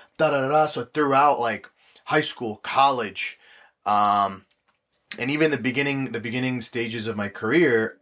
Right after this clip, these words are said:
I was always neglecting that side. It was, like, and, and it's funny 'cause, like, my, my psychiatrist literally told me, she was like, "I'm actually surprised you got this far without any help." Um, and all, what, another thing she said is that you actually create coping methods as you go to kind of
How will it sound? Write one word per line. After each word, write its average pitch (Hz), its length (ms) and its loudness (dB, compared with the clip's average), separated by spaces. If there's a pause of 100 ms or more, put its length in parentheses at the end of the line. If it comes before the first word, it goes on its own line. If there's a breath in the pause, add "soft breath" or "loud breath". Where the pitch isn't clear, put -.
I 123 180 4
was 117 260 0
always 113 640 0
neglecting 110 760 -4
that 87 220 -10
side. - 300 -12
It 139 100 0
was, 139 280 2 (380 loud breath)
like, - 280 -2
and, 117 360 -2
and 123 100 -2
it's 123 140 0
funny 143 200 2
'cause, 120 160 -2
like, 113 180 0
my, 110 220 0
my 110 140 -2
psychiatrist 110 760 0
literally 104 300 -4
told 123 280 -2
me, 104 160 -4
she - 120 -8
was 101 100 -8
like, 95 200 -2
"I'm 113 120 0
actually 123 320 0
surprised 107 460 0
you 101 60 -10
got 95 240 0
this 92 120 -8
far 92 200 0
without 87 260 -8
any 92 120 -10
help." - 300 -12 (560 loud breath)
Um, 98 500 4
and 113 100 0
all, 113 140 4
what, - 360 -2
another 113 280 0
thing 110 140 -4
she - 100 -2
said 107 160 0
is 101 100 -6
that 104 160 0
you 117 120 0
actually 117 300 0
create 113 380 -2
coping 110 580 -4
methods 110 480 -2
as 110 280 -2
you 110 100 -4
go 107 240 2
to 117 140 -4
kind 110 320 -4
of 98 280 -2